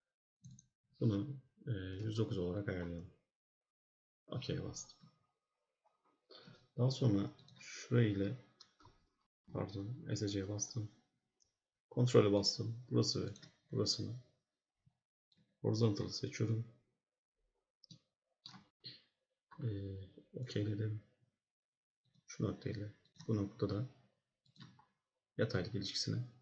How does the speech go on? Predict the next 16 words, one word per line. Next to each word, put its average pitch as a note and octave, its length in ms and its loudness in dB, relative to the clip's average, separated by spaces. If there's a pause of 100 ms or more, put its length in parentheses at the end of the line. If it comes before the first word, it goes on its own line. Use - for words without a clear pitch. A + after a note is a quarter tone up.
(120)
verdim E2 360 -2 (340)
ki A2 260 -4
herhangi E2+ 340 -2
bir F2+ 60 -4
hata G#2 360 -6 (440)
oluşturmasın F2+ 600 -4
bize. A#2 240 0 (1300)
Ee, F#2+ 520 -6
şöyle G2 140 -2
yaklaşalım G#2 460 -2
biraz G2+ 220 -2
daha. G#2 260 -2 (2500)
Ee, G#2 680 2 (420)
şöyle B2 160 -4
şeklinde - 540 -6
alıyorum. G#2+ 560 0